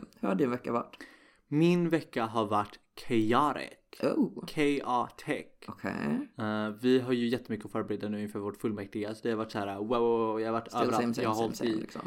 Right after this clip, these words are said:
Speaker 2: jag har hållit i liksom tio bollar i luften samtidigt.
Speaker 1: Mm,
Speaker 2: Jag
Speaker 1: det
Speaker 2: ljuger
Speaker 1: förstår jag.
Speaker 2: inte på mina C V när jag säger att jag kan hålla många bollar i luften, liksom. Det kommer at the expense of my mental health, men liksom så här,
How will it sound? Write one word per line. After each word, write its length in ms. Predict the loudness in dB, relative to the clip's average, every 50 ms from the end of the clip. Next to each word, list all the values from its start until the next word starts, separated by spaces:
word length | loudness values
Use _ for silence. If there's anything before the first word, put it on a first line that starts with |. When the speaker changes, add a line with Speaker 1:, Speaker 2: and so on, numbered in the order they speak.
| -10 -10 -2
Speaker 2:
jag 100 | 4 4
har 60 | 4
hållit 200 | 4 4 2 0
i 20 | 0
liksom 300 | -2 0 0 -2 -2 -2
tio 280 | 2 4 6 6 6
bollar 280 | 6 4 4 4 4 2
i 40 | 2
luften 300 | 0 0 -2 -2 -6 -2
samtidigt. 600 | 0 0 -2 0 0 0 -2 -2 -4 -8 -14 _ -12
Speaker 1:
Mm, 240 | -10 -8 -8 -8 -4 2
Speaker 2:
Jag 100 | 4 4
Speaker 1:
det 40 | 4
Speaker 2:
ljuger 160 | 6 6 4
Speaker 1:
förstår 180 | 4 4 4 4
jag. 80 | 2
Speaker 2:
inte 100 | 2 2
på 80 | 2 0
mina 180 | 0 0 -2
C 220 | -2 0 0 0 2
V 160 | 2 0 0 0
när 80 | -4
jag 120 | -6 -8 -6
säger 160 | -6 -6 -6
att 120 | -6 -6
jag 120 | -6 -8 -6
kan 300 | -6 -6 -4 -4 -6 -6
hålla 220 | -2 0 0 0
många 180 | 2 0 -2 0
bollar 240 | 0 0 0 2 0
i 60 | 0
luften, 280 | 0 -2 -4 -8 -12
liksom. 340 | -12 -10 -8 -8 -8 -8 -8 2
Det 100 | 4 8
kommer 200 | 8 10 8 8
at 80 | 8 6
the 60 | 2
expense 340 | 0 4 4 4 4 4 4
of 60 | 2
my 100 | 2 2
mental 260 | 2 0 0 -2 0
health, 300 | 2 2 0 0 0 0
men 80 | 0 0
liksom 160 | 0 0 2
så 60 | 2
här, 100 | 0 0